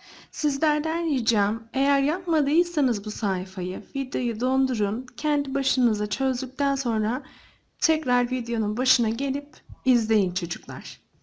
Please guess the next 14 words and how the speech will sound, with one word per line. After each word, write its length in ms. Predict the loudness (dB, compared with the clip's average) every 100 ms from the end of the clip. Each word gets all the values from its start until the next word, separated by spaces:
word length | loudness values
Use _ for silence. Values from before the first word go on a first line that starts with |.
| _ _ _ -20 -10 -2
Şimdi 420 | 2 2 0 0
başlıyoruz. 880 | 0 0 0 0 0 -2 -6 -10 -16 _ -20 -20 -2
Öncelikle 920 | 4 4 4 0 -4 -4 -2 -4 -12 _ _
herkesin 640 | -6 -4 -2 -2 -2 -4 -4
kandili 500 | -4 -2 0 0 0
mübarek 580 | 0 2 2 0 -2 -4
olsun. 580 | -4 -6 -10 -10 -14 -18 _ _ _ _
Umarım, 600 | 2 4 4 0 -4 -6 -4
e, 380 | -2 0 -2 -2
bu 80 | -4
zor 300 | 0 0 0
günleri 680 | 0 2 2 0 -4 -8 -16 _ _ _ _ _
atlatırız 680 | -4 -2 -4 -4 -4 -4 -4
çocuklar. 800 | -6 -6 -8 -8 -6 -4 -8